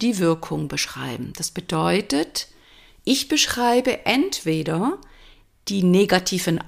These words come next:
Auswirkungen des Verhaltens meines Gegenübers,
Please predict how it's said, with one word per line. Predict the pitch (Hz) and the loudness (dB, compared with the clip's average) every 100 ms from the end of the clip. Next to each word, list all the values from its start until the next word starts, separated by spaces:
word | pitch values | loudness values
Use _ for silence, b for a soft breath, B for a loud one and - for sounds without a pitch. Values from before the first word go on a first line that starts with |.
| - | 0
Auswirkungen | 175 180 233 269 - 156 - - 170 151 156 247 | 4 6 6 4 2 0 0 -6 -4 0 2 2
des | 247 165 | 2 0
Verhaltens | - 170 - - - - 220 285 480 - - _ - | 0 -4 -2 -2 -2 -2 2 2 2 -2 -4 _ -6
meines | 165 156 160 - | 0 2 0 -2
Gegenübers, | - 170 165 185 165 175 262 403 - | -4 -4 -4 -2 0 0 -2 -2 -4